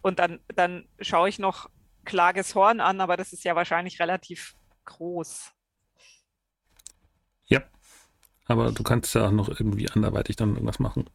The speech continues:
Speaker 2: zukünftig.
Speaker 1: Ja, ich, äh, ich denke, ach, damit können die eh nicht umgehen. <laughs> Oder ich, ja,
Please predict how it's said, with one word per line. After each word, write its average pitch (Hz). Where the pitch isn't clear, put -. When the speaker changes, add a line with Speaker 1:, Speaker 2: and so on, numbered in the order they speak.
Speaker 2:
zukünftig. -
Speaker 1:
Ja, 165
ich, -
äh, 160
ich 185
denke, 170
ach, -
damit 170
können 175
die 165
eh 170
nicht 175
umgehen. 165
<laughs> -
Oder -
ich, -
ja, 147